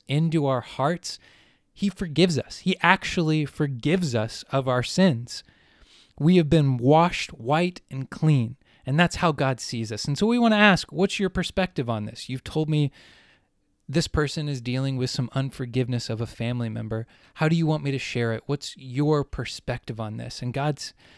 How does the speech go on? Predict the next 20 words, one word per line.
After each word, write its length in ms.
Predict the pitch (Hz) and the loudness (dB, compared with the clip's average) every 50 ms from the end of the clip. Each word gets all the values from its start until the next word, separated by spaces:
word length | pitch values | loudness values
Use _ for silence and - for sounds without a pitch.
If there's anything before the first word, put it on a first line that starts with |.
| - - | -16 -4
perspective 840 | - 156 139 - - - 170 196 - - - 143 127 135 147 - - | -2 -2 -2 -2 -2 2 2 2 2 0 -2 0 0 0 -2 -4 -4
might 280 | 131 123 139 147 - | -2 0 0 0 0
be, 300 | - 180 185 175 165 160 - _ _ _ _ _ _ _ _ _ _ _ _ _ _ _ _ | 0 2 2 4 2 0 -2 _ _ _ _ _ _ _ _ _ _ _ _ _ _ _ _
"I 140 | - 135 151 | -4 -2 2
want 300 | 170 175 175 175 - - | 2 2 2 0 -2 -2
them 200 | 139 147 147 151 | 0 0 0 0
to 140 | - - 165 | -2 -2 -2
know 380 | 147 139 147 156 151 139 131 131 | 2 4 4 4 4 4 4 2
that 180 | 117 127 117 - - | 2 0 -2 -2 -4
I 120 | 127 131 143 | -4 -4 -4
see 320 | - - - - 156 156 | -4 -4 -4 -2 -2 0
them 180 | 139 131 120 117 | 0 0 -2 -2
as 140 | 113 110 | -4 -4
the 100 | 113 113 | -4 -6
type 300 | 117 - - - 135 - | -8 -6 -4 -6 -4 -4
of 160 | - 127 - _ | -4 -6 -6 _
person 340 | - 127 120 - - 127 | -6 -6 -6 -4 -6 -4
who 200 | 117 127 127 127 - | -4 -4 -4 -6 -6
always 440 | - 127 127 127 131 135 131 123 - | -4 -4 -4 -2 -2 -4 -6 -6 -8
forgives. 680 | - - 131 117 107 123 123 131 120 110 120 - - | -10 -10 -10 -8 -6 -4 -2 -2 -2 -4 -8 -12 -14